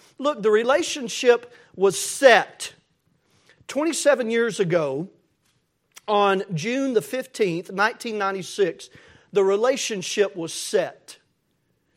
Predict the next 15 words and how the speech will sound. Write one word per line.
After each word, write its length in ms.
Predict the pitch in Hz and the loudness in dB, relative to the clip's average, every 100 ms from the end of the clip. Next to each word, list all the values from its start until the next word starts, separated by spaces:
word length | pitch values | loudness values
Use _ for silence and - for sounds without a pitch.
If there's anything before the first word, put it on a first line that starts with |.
| _ _ _ - | _ _ _ -8
We 120 | 226 | -2
were 140 | 214 185 | 0 2
married. 520 | 190 190 147 123 - _ _ _ _ _ _ | 0 -2 -4 -10 -20 _ _ _ _ _ _
Two 140 | 262 | -6
o'clock 320 | 262 233 214 214 | -2 0 0 -2
in 80 | |
the 80 | 185 | -2
afternoon, 720 | 196 196 196 185 185 185 180 - _ _ _ _ | 0 -2 -4 -2 0 0 -4 -10 _ _ _ _
Eastern 380 | - 220 - 214 | -6 -6 -4 -6
Standard 420 | 180 202 190 190 | -2 -2 0 -2
Time, 380 | - 180 175 175 | -2 -2 -2 -4
Elizabeth 340 | 170 190 185 170 | -4 -4 -6 -6
City, 240 | 196 180 | -4 -4
North 240 | 175 170 | -4 -6
Carolina. 400 | - 175 165 170 | -6 -4 -4 -6